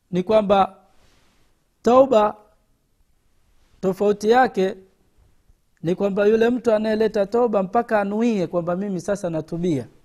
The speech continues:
na alete zile shuruti za toba zote. Lakini kwenye istighfari,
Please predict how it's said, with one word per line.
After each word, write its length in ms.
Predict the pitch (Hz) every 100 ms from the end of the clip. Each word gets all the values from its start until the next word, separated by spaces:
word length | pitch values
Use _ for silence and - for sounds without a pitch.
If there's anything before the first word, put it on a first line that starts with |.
| _ _ _ _ _ _ _ _ _ _ _ _ _ _
na 200 | - 151
alete 300 | 160 208 208
zile 260 | 185 185 180
shuruti 400 | 170 175 185 165
za 160 | 151 147
toba 340 | 180 175 143
zote. 360 | 139 190 - - _ _ _ _ _ _ _ _ _ _ _ _ _ _ _
Lakini 360 | 160 160 240 240
kwenye 220 | 226 208
istighfari, 720 | 202 - 190 170 202 214 226